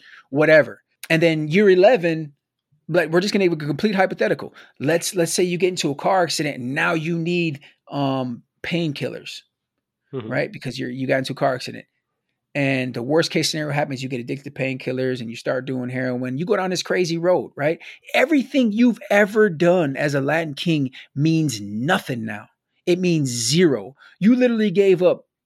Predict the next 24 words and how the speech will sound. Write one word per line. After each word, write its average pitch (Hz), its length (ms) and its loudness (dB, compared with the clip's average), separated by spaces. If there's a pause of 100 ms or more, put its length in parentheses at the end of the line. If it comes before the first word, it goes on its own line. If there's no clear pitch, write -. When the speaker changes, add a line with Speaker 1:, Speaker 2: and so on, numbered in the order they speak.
Speaker 1:
ten 277 340 2
years 220 300 -2
of 170 120 -4
your 185 160 4
life, 143 340 2 (300)
day 180 340 4
in, 175 160 -2
day 160 240 2
out, 156 320 2
risking 151 380 2
it, 120 160 -6 (540)
risking 170 340 2
your 165 100 0
family's 147 460 -2
life, 139 280 4 (260)
doing 139 360 2
everything 175 480 0
you 170 100 -2
possibly 156 500 0
could 151 240 -2
to 139 60 0
be 143 200 2
an 131 120 -2
idiot, 123 360 0